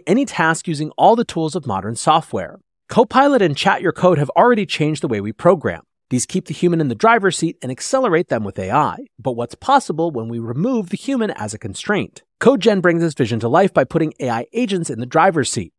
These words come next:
Delegating complex tasks to CodeGen and watches it eliminates tech debt, rapidly builds out boilerplate, refines and refactors code, all without leaving your linear GitHub and Slack."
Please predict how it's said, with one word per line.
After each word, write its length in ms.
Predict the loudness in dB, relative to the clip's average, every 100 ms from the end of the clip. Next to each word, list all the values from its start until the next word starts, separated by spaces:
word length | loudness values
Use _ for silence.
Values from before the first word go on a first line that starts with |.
| _
Delegating 460 | -2 0 0 -2 -2
complex 560 | 0 0 2 -2 -2
tasks 460 | -4 0 0 -2 -10
to 100 | -12
CodeGen 640 | -2 -2 0 2 2 0 -8 -6
and 140 | 0
watches 380 | 2 2 2 -2
it 140 | -4 -6
eliminates 480 | -8 -6 -8 -10 -8
tech 260 | -6 -4 2
debt, 240 | 4 4 _ 0
rapidly 340 | 0 0 -4
builds 260 | 2 2 2
out 200 | -2 2
boilerplate, 560 | 2 2 2 2 2 0 _
refines 420 | -4 2 2 2
and 80 | 0
refactors 480 | -2 -2 -4 -6 -12
code, 400 | -2 0 0 -4 _ 0
all 120 | 2
without 240 | 4 2 0
leaving 220 | -6 -6
your 140 | -2
linear 340 | 2 2 0 -2
GitHub 400 | -4 -2 -4 -4
and 140 | -6
Slack." 560 | -4 -2 -2 -4 -18